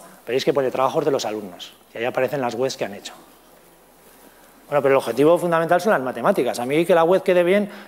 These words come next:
claro, ¿para qué usé para eso? Weebly es un siste-, era muy sencillo y no hay, la curva de aprendizaje enseguida empezaban a publicar y a crear las cosas. Este año he usado Google Sites,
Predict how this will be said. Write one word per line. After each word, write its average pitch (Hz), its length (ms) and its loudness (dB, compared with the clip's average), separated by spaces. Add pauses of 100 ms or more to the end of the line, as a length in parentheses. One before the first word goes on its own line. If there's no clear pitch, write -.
claro, 139 280 2
¿para 127 200 -4
qué 170 120 2
usé 180 200 2
para 185 200 4
eso? 185 140 -2
Weebly 185 320 4
es 202 140 0
un 175 120 -6
siste-, 165 300 -6
era 170 120 4
muy 165 140 -2
sencillo 208 560 0
y 139 340 2
no 135 80 0
hay, 156 140 0
la 139 120 0
curva 160 180 2
de - 20 4
aprendizaje 180 460 0
enseguida 156 240 0
empezaban 151 340 -2
a 135 80 0
publicar 139 360 -2
y 170 40 0
a 143 60 0
crear 123 180 -2
las 117 160 -2
cosas. 98 260 -14
Este - 160 -4
año 165 100 0
he - 20 2
usado 185 200 4
Google 131 280 2
Sites, - 440 -2